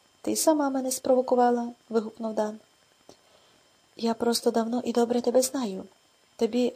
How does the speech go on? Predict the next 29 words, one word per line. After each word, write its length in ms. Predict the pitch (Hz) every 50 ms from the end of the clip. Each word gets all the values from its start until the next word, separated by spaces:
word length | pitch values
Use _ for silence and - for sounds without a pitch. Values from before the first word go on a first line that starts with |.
| - _ _ _ _ _ _ -
все 300 | - - - 254 254 254
треба 340 | - - 254 247 233 247 247
негайно, 540 | 262 254 233 226 208 202 196 196 190 196 - - - - - - - - _ _ _ _ _ -
а 100 | - 226
якщо 560 | 226 233 233 - - - - - 233 220 - -
ні, 360 | 233 262 311 320 269 208 208 - _ _ _ _ _ _
ти 120 | - 269 269
б 100 | 247 247
мене 240 | 254 254 254 262 262
вже 180 | 247 240 247
досі 460 | 247 269 269 269 - 262 254 247 233 240 - - _ _ _
печінки 580 | - 240 240 - 247 240 240 240 - - 285 240
виїв. 360 | 208 208 196 185 185 185 185 - - _ _ _ _ _ _ _ _ _ _ _ _ _ _ _ _
Добре, 540 | - 226 - 269 269 269 262 247 240 233 - -
що 260 | - - - - 240
я 160 | 226 226 226 233
в 80 | 226
тебе 220 | - 240 226 233 240
не 120 | 233 233
закохалась 600 | 220 220 214 - 220 - - 269 254 254 247 -
тоді, 340 | - 262 226 220 208 196 - -
в 20 |
інституті". 720 | 233 254 262 - - 294 294 - 214 202 - - - - - - _ _ _ _ _ _ _ _ _ _ _ _ _ _ _ _ - -
"Шкода", 480 | - - - - - 226 220 214 - 294 - - - _ _
посміхнувся 680 | - 202 - - 208 208 - - 190 196 - - 202
він. 220 | 202 202 196 214 214 - _ _ _ _ _ _ _ _ _ _ _ _ _ _ _ _ _
"А 100 | - 233
мені 360 | 233 240 247 277 330 370 349 -
ні. 300 | 233 208 214 214 214 214